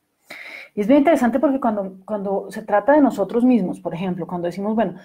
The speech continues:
queremos crear una vida de altísimo bienestar, de esplendor, de resultados, de impacto, de lo que sea, y miramos qué es aquello que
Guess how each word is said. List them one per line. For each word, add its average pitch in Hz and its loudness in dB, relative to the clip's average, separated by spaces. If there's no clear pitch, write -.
queremos 214 -2
crear 233 6
una 220 0
vida 233 2
de 220 0
altísimo 190 -6
bienestar, 180 -6
de 180 -8
esplendor, 180 -2
de 180 -2
resultados, 175 0
de 185 -4
impacto, 180 0
de 170 -6
lo 165 -8
que 165 -12
sea, 170 -6
y 226 4
miramos 214 4
qué 285 2
es 277 2
aquello 277 -2
que 220 -6